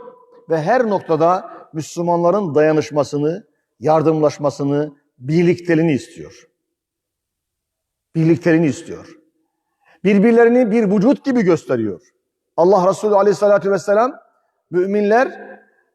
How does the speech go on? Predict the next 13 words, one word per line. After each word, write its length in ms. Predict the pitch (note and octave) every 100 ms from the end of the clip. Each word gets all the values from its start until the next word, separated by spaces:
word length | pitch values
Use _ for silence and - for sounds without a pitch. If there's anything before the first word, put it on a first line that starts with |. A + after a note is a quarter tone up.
| _ D#3+
birbirlerinde, 1080 | G3 F3+ G#3 G3+ G3+ G3 G#3 B3 - - - _ _ _ C#3+
birbirlerine 480 | D#3+ D3+ E3+ F3+ G3
olan 600 | F#3 F3+ C#3 G2+ - - B2+
bağla-, 640 | E3+ F#3+ F#3+ F3+ F3 D#3+
bağlamında, 800 | F3 F3+ F3 E3+ D#3+ E3 G#3 _ _ _ -
desteğinde, 880 | F#3 F#3 F#3+ F#3 F3 E3 E3 F#3 - - _ -
iç 180 | B3 A#3+
içe 160 | A3
oluşlarında, 920 | G#3 F#3+ - F3+ E3 D3+ D3+ G3 - - _ _ _ _ _ _ -
dayanışmalarında 1160 | F#3+ A3 A#3+ A3 A3 A3+ A3+ A3 G#3+ C4 C4+ - - _ _ _ _ _
biri 420 | C#3 F3 A3+ G3
diğeri 340 | F#3 F#3+ G#3 D#3+
gibidir. 640 | D3 A#2 F#2+ F2+ - -